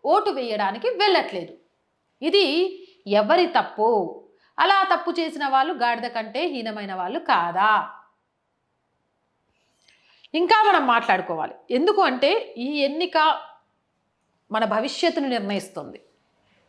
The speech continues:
ఏదైనా సరే ఐదు సంవత్సరాలు మనల్ని పరిపాలించడానికి ఒక నాయకుడిని ఎన్నుకుంటున్నాము అనంటే ఆ నాయకుడి చిత్తశుద్ధి ఏంటి, ఆ నాయకుడి అంతిమ లక్ష్యం ఏంటి, అధికారంలోకి వచ్చే పార్టీ మనకి ఏం చేస్తుంది అనేది గ్రహించాలి.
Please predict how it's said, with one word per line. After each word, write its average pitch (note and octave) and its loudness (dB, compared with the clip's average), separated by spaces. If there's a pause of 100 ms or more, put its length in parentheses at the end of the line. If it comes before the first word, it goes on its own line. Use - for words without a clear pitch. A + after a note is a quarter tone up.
(240)
ఏదైనా F#4 4
సరే A#3+ -2
ఐదు B3 0
సంవత్సరాలు C#4+ 2
మనల్ని D#4 -2
పరిపాలించడానికి C4 0
ఒక A#3+ -4
నాయకుడిని B3+ -2
ఎన్నుకుంటున్నాము A#3 -4
అనంటే G3 -2 (800)
ఆ B3 2
నాయకుడి G4 4
చిత్తశుద్ధి E4+ 2
ఏంటి, C4 0 (240)
ఆ G#3 -6
నాయకుడి D4+ 0
అంతిమ F4 0
లక్ష్యం F4+ 0
ఏంటి, A#3+ -6 (220)
అధికారంలోకి F#4+ 2
వచ్చే E4 -2
పార్టీ E4 2
మనకి D#4+ -4
ఏం E4+ -4
చేస్తుంది D#4 -2
అనేది D4+ -2
గ్రహించాలి. A#3+ -2